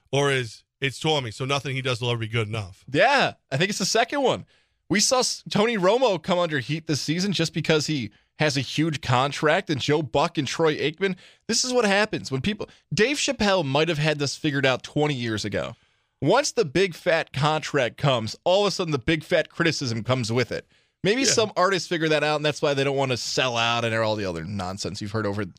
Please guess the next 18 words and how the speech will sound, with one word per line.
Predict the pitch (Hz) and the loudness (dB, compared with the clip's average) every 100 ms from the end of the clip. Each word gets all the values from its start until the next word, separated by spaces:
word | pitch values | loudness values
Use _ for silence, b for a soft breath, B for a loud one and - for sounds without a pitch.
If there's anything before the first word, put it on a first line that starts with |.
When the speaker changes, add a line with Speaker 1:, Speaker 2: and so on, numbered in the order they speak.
| b b - | b b -4
Speaker 2:
decades | 110 123 117 104 | 0 0 0 -4
plus. | - 117 95 - b b b | -2 -2 -2 -8 b b b
But | - 208 - - | 2 2 2 -2
maybe | 143 220 285 | 0 0 -2
Brady | 180 180 214 180 | 0 0 0 0
just | 180 - | -2 0
doesn't | 190 165 | -2 0
wanna | 165 | 0
do | 151 196 | 0 0
it. | |
Now, | 147 131 | 0 -2
common | - - 294 359 | 0 2 2 0
sense, | 311 - 254 160 _ - - _ _ _ _ _ _ _ - | -4 2 2 2 _ -16 -16 _ _ _ _ _ _ _ 0
common | 208 262 320 330 | 4 4 2 -2
sense | - 262 226 - | 0 0 0 0
tells | 196 226 196 | 0 0 0
me, | 196 117 _ | -4 -4 _
guys, | 160 139 87 - | 0 0 -2 -8